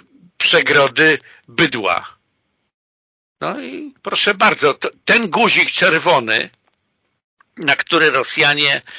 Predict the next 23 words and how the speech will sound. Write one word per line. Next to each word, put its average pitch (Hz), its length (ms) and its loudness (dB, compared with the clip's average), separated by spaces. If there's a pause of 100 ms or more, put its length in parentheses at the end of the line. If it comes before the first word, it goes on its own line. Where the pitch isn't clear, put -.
(380)
zawsze 147 640 0
reagują 127 840 2 (920)
wściekłością. - 1080 -4 (1000)
Ty, 139 220 -2
brudasie, 117 640 0
tutaj 123 360 -4
nie 147 140 -4
wejdziesz. - 640 -2
To, 117 180 -14 (520)
tak, 123 460 0
to 120 140 -6
z, - 120 -12 (460)
ze 139 140 -4
Słowacji, 143 800 0
z - 80 -12
Polski, 170 720 0
z 127 140 -10
Rumunii, 131 680 -4
tak. 139 280 0 (640)
Ale 123 280 0
Rosjanin 139 880 0
to 147 180 -8
do, 143 120 0